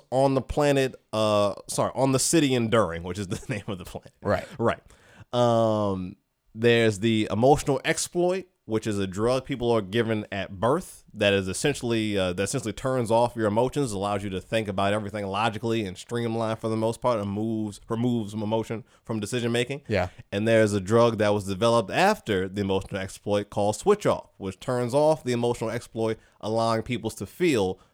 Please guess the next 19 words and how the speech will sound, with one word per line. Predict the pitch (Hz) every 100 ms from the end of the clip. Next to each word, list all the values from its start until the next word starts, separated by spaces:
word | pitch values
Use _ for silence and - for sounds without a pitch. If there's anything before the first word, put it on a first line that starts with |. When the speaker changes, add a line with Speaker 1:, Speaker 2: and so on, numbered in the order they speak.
| _
Speaker 1:
inherently | - 101 147 156 123 113
making | 110 101 104 98 90 - -
your | 95
normal | 101 131 131 123
serotonin | - 131 120 - 151 135 95 95 95 - _
feel | 123 113
like | 104
a | 98
drug, | 98 117 80 - _ -
almost. | 113 110 107 101
Speaker 2:
Right. | 95 90 85 80 - - _ _ _ _ _ -
Speaker 1:
We | 110 156
find | 190 - 185 214 220 208
out | 208 90 - _ _ _ _ _ -
that | 120
the | 110
government's | 147 147 131
behind | 117 113 107
everything. | 92 -